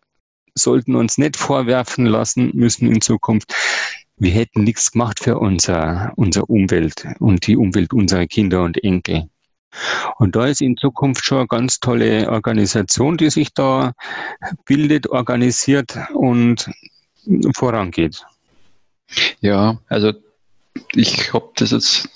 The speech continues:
Speaker 2: das ist ja auch wieder so ein bisschen, ähm, typisch für,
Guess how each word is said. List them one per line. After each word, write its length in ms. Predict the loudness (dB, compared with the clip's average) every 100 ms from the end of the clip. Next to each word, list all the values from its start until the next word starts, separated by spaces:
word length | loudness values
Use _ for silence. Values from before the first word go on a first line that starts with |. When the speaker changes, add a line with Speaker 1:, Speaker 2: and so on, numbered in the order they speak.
| _ _ _ _ -4
Speaker 2:
das 180 | -2 0
ist 140 | 0
ja 100 | 0
auch 140 | 0
wieder 140 | 0 0
so 100 | 0
ein 80 | -2
bisschen, 400 | -2 0 0 -2 -10 -8 -6 -6 -6 -6 -10 -10 -4
ähm, 460 | 0 2 0 0 -4
typisch 500 | -8 -2 0 0 -2
für, 580 | 0 2 2 2 0